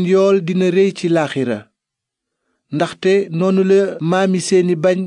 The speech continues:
daan fitnaale yonent yi. Waaye nag yéen boroom alal yi, torox ngeen,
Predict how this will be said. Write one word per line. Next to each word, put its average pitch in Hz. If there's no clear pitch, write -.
daan 170
fitnaale 175
yonent 160
yi. 117
Waaye 175
nag 190
yéen 208
boroom 185
alal 185
yi, 202
torox 175
ngeen, 175